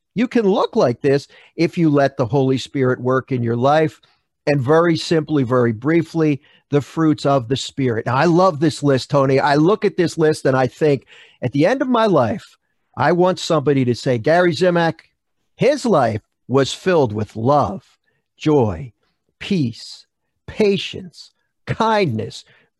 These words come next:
goodness, faithfulness, gentleness, and self-control." That's what I want, Tony. I'm not there yet. I'm not even close. But through the working of the Holy Spirit, these fruits can be evident in my lives,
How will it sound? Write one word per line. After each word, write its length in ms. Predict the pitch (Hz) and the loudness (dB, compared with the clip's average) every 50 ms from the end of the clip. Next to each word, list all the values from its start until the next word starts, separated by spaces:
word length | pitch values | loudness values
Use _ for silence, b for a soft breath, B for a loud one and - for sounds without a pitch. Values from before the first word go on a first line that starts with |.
| _ _ | _ _
goodness, 640 | - 190 214 202 147 127 104 92 90 - - - - _ _ _ _ _ _ | 0 2 2 2 0 -2 -4 -6 -8 -10 -14 -20 -20 _ _ _ _ _ _
faithfulness, 1120 | _ _ - - - 180 190 208 214 - - - 196 185 185 180 175 180 175 - - - - _ _ _ _ _ _ | _ _ -12 -6 -2 0 0 0 0 -4 -6 -4 -2 0 0 0 0 0 -2 -4 -6 -12 -20 _ _ _ _ _ _
gentleness, 800 | - - 165 170 180 180 170 170 165 165 160 160 156 - - - _ _ _ _ _ _ _ - | -4 -2 0 2 2 2 2 2 2 2 2 2 2 0 -6 -14 _ _ _ _ _ _ _ -4
and 200 | 147 156 139 123 | -4 -2 -2 -4
self-control." 1000 | - - - - 196 190 196 196 - - - 190 165 - - - 180 156 135 120 | -6 -6 -4 0 2 2 2 2 0 -2 -2 -4 -4 -2 -2 0 2 2 4 4
That's 260 | 131 - 254 262 - | 2 2 0 0 0
what 120 | 294 294 262 | 0 2 2
I 100 | 247 233 | 2 2
want, 380 | 226 220 233 226 196 147 - | 2 2 2 2 0 -2 -4
Tony. 380 | - 127 113 110 117 113 113 113 B B B B B B B B _ - | -4 -4 -2 0 0 -2 -2 -4 B B B B B B B B _ -2
I'm 160 | 147 202 247 | -2 0 2
not 240 | 285 294 277 285 - | 2 2 2 2 2
there 220 | 262 247 240 202 | 2 4 4 4
yet. 300 | 151 143 127 120 127 - | 2 2 2 2 0 0
I'm 140 | 135 202 233 | 0 0 2
not 160 | 254 247 226 | 2 2 2
even 220 | 196 180 175 143 | 2 2 0 -2
close. 540 | - - - - 240 226 156 120 120 - - - B B B B B B _ | -4 -6 -4 0 2 2 2 0 -2 -4 -10 -16 B B B B B B _
But 160 | 156 143 - | -2 -2 -2
through 320 | - - - 175 180 190 | -4 -4 0 2 2 2
the 100 | 180 175 | 2 2
working 480 | 160 139 139 139 143 135 - 151 135 127 - | 2 2 2 0 0 0 -4 -4 -4 -4 -2
of 240 | - 131 127 113 113 | 0 0 0 0 -2
the 100 | 127 113 | -6 -6
Holy 380 | - 135 135 123 120 117 107 | -4 -4 -4 -2 -2 -4 -6
Spirit, 560 | - - - - 160 165 143 120 104 92 - _ _ _ _ _ _ _ _ _ _ - | -8 -10 -8 -4 -2 -2 0 0 -2 -4 -6 _ _ _ _ _ _ _ _ _ _ -4
these 240 | 127 135 139 123 - | 0 0 0 0 -2
fruits 480 | - - - 156 147 131 - - - | -8 -6 -2 -2 -2 -2 -4 -8 -10
can 260 | - - 143 139 143 | -6 -2 -2 0 0
be 200 | 127 131 123 - - | -2 -2 -4 -4 -2
evident 420 | 120 123 110 120 110 117 110 101 | -4 -2 -2 -2 -4 -4 -4 -6
in 200 | - - 113 117 | -6 -6 -4 -4
my 180 | 120 120 117 113 | -2 -2 -2 -2
lives, 400 | 110 110 104 98 98 98 - | -4 -4 -4 -6 -8 -8 -10